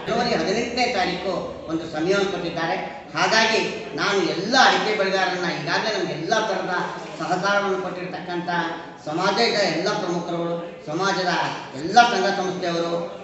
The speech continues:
ಸಮಾಜದ ಅಡಿಕೆ ಬೆಳೆಗಾರರು ನಮ್ಮ ಜೊತೆಗೆ ಈಗಾಗಲೇ ಕೈ ಜೋಡಿಸಿದ್ದಾರೆ. ಆರನೇ ತಾರೀಕು ನಡೀತಾ ಇರ್ತಕ್ಕಂಥ ಈ ಸಮಾವೇಶವನ್ನ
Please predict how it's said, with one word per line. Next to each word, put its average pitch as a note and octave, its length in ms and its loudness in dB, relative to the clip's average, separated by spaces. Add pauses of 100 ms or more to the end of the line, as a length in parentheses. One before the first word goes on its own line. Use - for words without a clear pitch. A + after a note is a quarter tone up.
(120)
ಸಮಾಜದ F#3+ 460 2 (440)
ಅಡಿಕೆ D#3 220 0
ಬೆಳೆಗಾರರು G3+ 540 4
ನಮ್ಮ D3+ 140 -2
ಜೊತೆಗೆ D#3 240 -2
ಈಗಾಗಲೇ G3+ 340 0
ಕೈ F3 260 -2
ಜೋಡಿಸಿದ್ದಾರೆ. E3 720 -6 (200)
ಆರನೇ F#3+ 340 2
ತಾರೀಕು G3+ 440 2
ನಡೀತಾ F#3 360 2
ಇರ್ತಕ್ಕಂಥ F3+ 640 0
ಈ E3 140 -4
ಸಮಾವೇಶವನ್ನ E3+ 760 -2